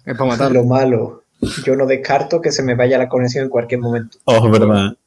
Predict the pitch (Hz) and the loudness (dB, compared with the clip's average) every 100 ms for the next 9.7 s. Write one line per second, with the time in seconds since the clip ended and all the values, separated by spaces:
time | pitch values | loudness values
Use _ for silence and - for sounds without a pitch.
0 | _ _ 117 127 113 120 117 117 117 123 | _ _ -4 -2 -2 -4 -4 -4 -2 -2
1 | 123 120 120 120 117 120 117 120 120 117 | -2 -2 0 0 -2 -4 -4 -2 -2 -2
2 | 120 120 120 101 98 127 131 135 135 113 | -4 -2 -2 -4 -4 -2 0 -2 -2 0
3 | 117 123 131 139 214 - 110 151 117 113 | 0 0 -2 -6 -8 0 4 4 4 2
4 | 95 90 - 127 127 120 117 117 117 113 | 2 0 -2 -4 -2 0 0 0 -2 -2
5 | 113 147 151 147 131 120 120 117 117 117 | -4 -2 -2 0 -2 -2 -2 -2 -2 -2
6 | 117 117 117 113 123 147 156 147 120 104 | -2 -2 0 0 0 0 -2 -2 -6 -6
7 | 110 104 95 95 98 - 95 104 - 92 | -8 -8 -10 -12 -8 -4 2 2 2 2
8 | 101 104 101 101 101 98 - 113 107 95 | 2 4 4 4 2 0 0 2 2 0
9 | 107 110 113 - _ 98 | 0 -2 -4 -12 _ -12